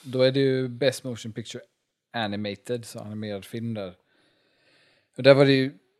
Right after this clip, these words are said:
vad är det, Disneys, tror jag, eller om det är Pixar, eller om det är båda, jag vet inte, Wish, med den här Önskan-filmen.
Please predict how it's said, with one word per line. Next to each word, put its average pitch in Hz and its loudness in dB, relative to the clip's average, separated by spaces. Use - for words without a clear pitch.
vad 123 -4
är 107 -4
det, 117 -6
Disneys, 131 -6
tror 120 -6
jag, 117 0
eller 110 -8
om 110 -10
det 110 -6
är - -10
Pixar, 107 -8
eller 110 -12
om 104 -10
det 101 -10
är - -8
båda, 101 -6
jag - -10
vet 98 -10
inte, 98 -14
Wish, 120 -6
med 104 -20
den 92 -18
här 98 -16
Önskan-filmen. 98 -16